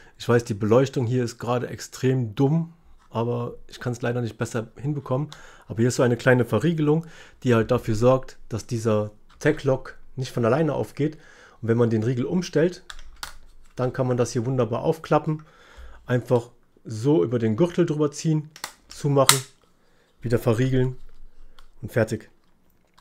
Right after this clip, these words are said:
Und wie gesagt, das werde ich mir an dem S P K dreiundzwanzig auch noch dran bauen. Ich finde, diese Halterung, wie sie hier dran ist, generell nicht schlecht, um Gottes Willen. Sie erfüllt ihren Zweck, aber die ist halt etwas praktischer.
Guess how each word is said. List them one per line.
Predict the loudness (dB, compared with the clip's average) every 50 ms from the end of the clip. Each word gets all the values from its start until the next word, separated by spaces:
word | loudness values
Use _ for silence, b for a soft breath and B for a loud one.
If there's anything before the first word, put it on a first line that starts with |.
| -20 -12 -6
Und | -2 0
wie | 2 2
gesagt, | 4 4 4 4 2 2
das | -2 0 2
werde | 4 4 4
ich | 2 0 0
mir | 2 2 2
an | 2 2
dem | 2 4 4 4 2 2 -2 -4 _ _ -8
S | -8 -8
P | -4 -4 -4
K | 0 2 2
dreiundzwanzig | 2 2 2 2 2 2 0 0 -2 -2 -2 -2
auch | 0 2
noch | 2 2 2
dran | 2 0 0 2
bauen. | 2 2 2 2 0 B B B B B -14 B -10
Ich | -8 2
finde, | 6 8 8 8 6 -2 -10 -18 -20 -20 -20 _ _ _ _ -4
diese | 0 2 2 2 4 4 4 6
Halterung, | 6 4 4 2 0 0 0 0 0
wie | -2
sie | -2 -2 -2
hier | 0 0 -2
dran | 0 -2 -2 -2
ist, | -2 -6 -2
generell | 0 0 2 2 2 2 2 0
nicht | 0 -2 -2
schlecht, | 2 2 2 2 0 -8
um | -6
Gottes | -4 -4 -4 -4 -8 -6 -2
Willen. | 0 2 2 0 -2 -8 b b b b b b b b b b b b b
Sie | -10 0 2
erfüllt | 2 2 2 2 0 0 2
ihren | 2 0 0
Zweck, | 0 0 0 0 0 -2 -6 B B B B B B B B B B B
aber | 0 0 0
die | 2 2 2
ist | 0 0 -2
halt | -6 -6
etwas | -6 -6 -6 -6 -6
praktischer. | -4 -4 -4 -4 -4 -8 -6 -4 -4 -6